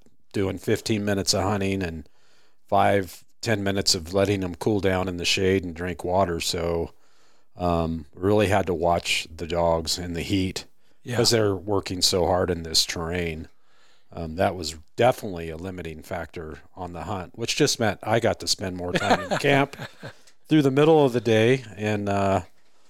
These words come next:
Speaker 1: you know, but, uh, then we were back out in the evening when it started to cool down. So,
Speaker 2: Yeah.
Speaker 1: you know, it's not like the, the winter where we pretty much are out all day up on state, keeping the elevation
Speaker 2: Yeah.
Speaker 1: all
Speaker 2: Yeah.
Speaker 1: day long instead of having to give it up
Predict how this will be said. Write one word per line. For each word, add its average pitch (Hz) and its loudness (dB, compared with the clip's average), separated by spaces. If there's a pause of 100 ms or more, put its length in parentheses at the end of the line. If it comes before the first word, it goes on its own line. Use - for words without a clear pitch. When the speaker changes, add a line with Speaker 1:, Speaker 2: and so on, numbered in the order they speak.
(300)
Speaker 1:
you 92 0
know, 87 0
but, 90 0
uh, 87 2
then 92 0
we 98 2
were 101 2
back 101 2
out 107 4
in 101 -8
the 101 -2
evening 104 0
when 95 -4
it 92 -6
started 92 -2
to 92 -2
cool 98 0
down. 90 0
So, 87 2
Speaker 2:
Yeah. 104 -8
Speaker 1:
you 90 -8
know, 85 -4
it's - 2
not 117 2
like 101 0
the, 85 -2
the 95 -6
winter 95 0
where 85 -2
we 87 -2
pretty 90 -4
much 87 -6
are 82 0
out 85 2
all 85 2
day 85 -2 (760)
up - -2
on 82 -2
state, 104 2
keeping 120 0
the 95 0
elevation 90 0 (300)
Speaker 2:
Yeah. 110 -6 (380)
Speaker 1:
all 90 2
Speaker 2:
Yeah. 82 0
Speaker 1:
day 90 4
long 90 0
instead 80 -2
of 78 0
having 85 -2
to 76 -4
give 78 -4
it 80 -4
up 80 -2